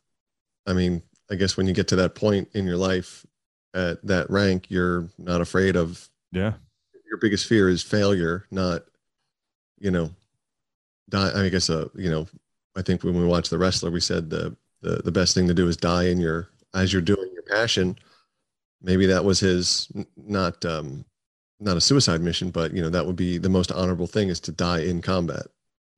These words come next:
Speaker 2: Yeah, I would say, I would see him as that person. Uh, like I said, he was the guy that was just like, "No, we're gonna push forward. We're always going to push. We're not going to retreat. We're not gonna dig our,"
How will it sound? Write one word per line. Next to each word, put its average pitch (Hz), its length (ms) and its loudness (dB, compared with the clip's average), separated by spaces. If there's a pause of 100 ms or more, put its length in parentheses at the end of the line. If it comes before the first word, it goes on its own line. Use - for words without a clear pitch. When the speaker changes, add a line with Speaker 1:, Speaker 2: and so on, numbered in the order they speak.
(1000)
Speaker 2:
Yeah, 143 200 6
I 127 180 6
would 151 160 6
say, 151 200 6
I 123 100 4
would 147 160 6
see 135 240 2
him 127 200 6
as 101 120 2
that 107 180 2
person. 104 580 0
Uh, 95 220 -2
like 104 240 -2
I 113 100 4
said, 107 260 0
he 120 120 2
was 131 160 4
the 107 100 -2
guy 104 240 2
that 104 140 0
was 101 140 -2
just 101 200 -4
like, 95 180 -2 (100)
"No, 104 260 4
we're 101 180 4
gonna 107 200 0
push 107 400 -2
forward. 92 500 0
We're 101 200 2
always 104 340 2
going 98 240 -4
to - 140 -10
push. - 420 -4
We're 95 140 2
not 104 240 0
going 101 320 2
to 92 220 0
retreat. 92 420 -2
We're 104 100 2
not 107 200 2
gonna 104 320 2 (180)
dig 107 220 0
our," - 60 0